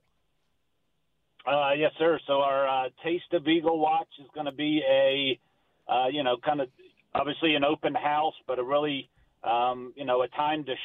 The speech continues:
shine for us to show everybody what we do great here at the club. So it's gonna be, uh, unbelievable food from our culinary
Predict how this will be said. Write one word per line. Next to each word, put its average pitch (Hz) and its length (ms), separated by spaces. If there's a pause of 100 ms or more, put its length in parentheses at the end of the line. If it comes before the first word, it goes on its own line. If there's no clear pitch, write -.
shine 151 440
for 139 160
us 147 200 (140)
to 131 80 (180)
show 143 500 (400)
everybody 147 440
what 143 220
we 147 100
do 147 240
great 151 380
here 147 220
at 143 140
the 135 80
club. 139 400 (100)
So 135 120
it's 127 180
gonna 139 160
be, 139 420 (360)
uh, 127 420
unbelievable 151 720 (100)
food 160 400
from 139 180
our 131 160
culinary 156 600